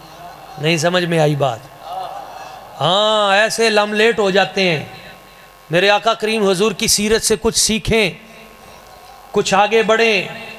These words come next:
कुछ जुर्रत का मुजाहरा करें, कुछ इत्तेहाद पैदा करें अपनी सफ़ों में। नबी पाक सल्लल्लाहु अलैहि वसल्लम, हुजूर ने फरमाया, "अच्छा, माफ़ी मांगने आए हो?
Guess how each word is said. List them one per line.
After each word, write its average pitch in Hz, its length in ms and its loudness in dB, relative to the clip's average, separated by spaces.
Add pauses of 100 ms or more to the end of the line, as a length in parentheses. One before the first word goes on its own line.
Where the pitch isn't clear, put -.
(240)
कुछ 190 120 0
जुर्रत 214 400 0
का 220 140 0
मुजाहरा 208 460 2
करें, 202 420 2 (880)
कुछ 220 180 0
इत्तेहाद 208 560 0
पैदा 214 240 2
करें 214 240 2
अपनी 208 260 0
सफ़ों 208 320 2
में। 185 240 2 (1700)
नबी 185 220 0
पाक 233 240 2
सल्लल्लाहु 226 420 2
अलैहि 226 280 2
वसल्लम, 226 440 2
हुजूर 196 260 2
ने 226 80 0
फरमाया, 214 220 2
"अच्छा, 214 200 0
माफ़ी 220 340 0
मांगने 233 360 2
आए 226 160 4
हो? 226 180 0